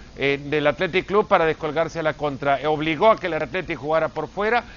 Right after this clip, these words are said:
y a que terminara haciendo todo esto ataques aéreos continuos,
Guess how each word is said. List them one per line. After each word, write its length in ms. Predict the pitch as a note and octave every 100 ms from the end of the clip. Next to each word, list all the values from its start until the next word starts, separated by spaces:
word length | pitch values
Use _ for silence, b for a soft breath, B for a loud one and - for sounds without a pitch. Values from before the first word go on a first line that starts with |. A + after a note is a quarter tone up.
| B B
y 120 | E3+
a 40 | F3
que 120 | D#3+
terminara 500 | E3 D3+ D3+ D#3 G3+
haciendo 440 | F#3+ E3+ F3 F#3
todo 220 | D3+ E3+ F3+
esto 380 | - G#3+ G3
ataques 600 | D#3 - F3+ F#3 G3 F#3 E3+
aéreos 380 | D#3 E3 F#3
continuos, 640 | - D#3 C3+ G3+ F3+ C#3